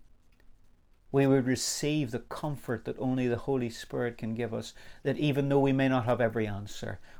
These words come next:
we know that our God is in control and he is up to something in our world. So may your peace come upon every person listening to my voice now. And may there be even people who take that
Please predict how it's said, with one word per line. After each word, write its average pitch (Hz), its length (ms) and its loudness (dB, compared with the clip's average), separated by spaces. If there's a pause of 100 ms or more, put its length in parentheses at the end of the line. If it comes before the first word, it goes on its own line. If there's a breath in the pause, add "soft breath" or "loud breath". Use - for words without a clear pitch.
we 143 360 2
know 107 400 0 (240 soft breath)
that 117 160 -6
our 120 320 4
God 120 480 0
is 117 180 -4
in 123 220 -2
control 104 760 -4
and 101 220 -6
he 123 500 -4
is 107 240 -8 (140)
up - 260 -2
to - 100 -14
something 101 680 -10
in 104 80 -10
our 101 160 -8
world. 98 400 -8 (300 loud breath)
So - 180 -4
may 139 160 2
your 131 160 2
peace - 460 -8
come 117 320 -6
upon 110 420 -8
every 135 300 -2
person 113 520 -6
listening 110 440 -6
to 113 80 -12
my 110 240 -6
voice 117 400 -8
now. 107 260 -14 (1300 soft breath)
And 127 160 0
may 131 160 6
there 123 120 6
be 117 240 -2
even 117 260 0
people 120 300 -4
who 107 120 -4
take 113 260 -8
that 117 240 -4